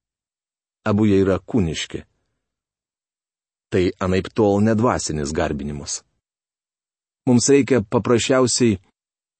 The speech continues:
artintis prie jo, užmiršus visus metodus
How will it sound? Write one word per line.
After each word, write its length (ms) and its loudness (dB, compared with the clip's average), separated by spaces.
artintis 720 2
prie 240 0
jo, 220 -2
užmiršus 640 0
visus 480 0
metodus 640 0